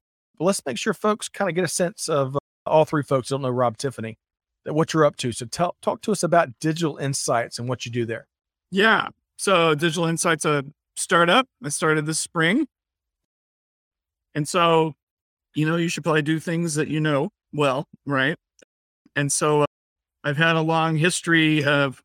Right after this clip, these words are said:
Speaker 2: obviously, I originally am a software developer. I'm an architect. I spent most of my career at Microsoft and then building giant industrial I O T stuff there and at Hitachi. And so taking all that know-how and kinda doing a few things with it.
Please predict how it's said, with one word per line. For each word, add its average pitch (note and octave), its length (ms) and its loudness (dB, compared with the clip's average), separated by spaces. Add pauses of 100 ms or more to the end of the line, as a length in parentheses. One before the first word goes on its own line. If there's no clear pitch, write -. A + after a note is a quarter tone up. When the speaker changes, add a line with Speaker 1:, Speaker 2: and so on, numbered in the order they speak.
Speaker 2:
obviously, F3 640 2
I D3 260 0
originally E3 480 2
am E3 160 2
a D3 80 0
software F3 440 2
developer. E3+ 640 2
I'm C#3+ 180 0
an C#3 100 0
architect. D#3 640 0
I C#3+ 60 -10
spent D3 220 -6
most D3 180 -2
of D#3 40 -8
my C#3+ 120 -2
career D3+ 220 0
at C#3 100 -2
Microsoft D3 800 -4
and C#3+ 100 -2
then C#3 140 -2
building C#3+ 420 0
giant D3 420 -4
industrial D3 520 -2
I C#3 80 2
O C3+ 60 0
T C#3+ 200 -10
stuff C#3 340 -4 (1040)
there D#3+ 240 4
and D#3 120 2
at D3 100 -2
Hitachi. D3 560 -4 (580)
And D3+ 160 2
so D#3+ 220 4
taking F3 420 2
all D#3+ 120 4
that D3+ 180 4
know-how D#3 600 0 (1120)
and F3 120 0
kinda G#3+ 260 6
doing A3 140 4
a - 20 -2
few G#3 160 -2
things G3+ 300 0
with D#3+ 100 0
it. B2+ 140 -8